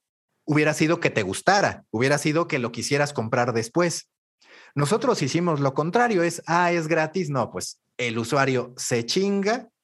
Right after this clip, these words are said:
porque le voy a dar lo que sea. Como no me está pagando, le voy a dar lo que sea. Y pues claro, ahora que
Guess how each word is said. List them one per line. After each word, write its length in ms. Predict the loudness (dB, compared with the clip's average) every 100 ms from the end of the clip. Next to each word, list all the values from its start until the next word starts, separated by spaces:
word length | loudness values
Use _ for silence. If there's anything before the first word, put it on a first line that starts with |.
| _ _ _
porque 400 | 0 0 0 0
le 100 | 2
voy 200 | 4 4
a 80 | 4
dar 340 | 4 2 -4 -4
lo 320 | 0 2 2
que 140 | 0
sea. 400 | 2 2 2 -2 -2
Como 240 | 0 2
no 120 | 0 0
me 100 | 0
está 300 | -2 -2 0
pagando, 480 | 0 0 0 0
le 120 | 0 0
voy 200 | 2 2
a 60 |
dar 200 | 2 0
lo 140 | 0 -2
que 120 | -4
sea. 260 | -4 -6 -10 _ _
Y 120 | -4 -2
pues 220 | -4 -2
claro, 420 | -2 -2 -4 -6
ahora 340 | 0 2 2 2
que 300 | 0 -2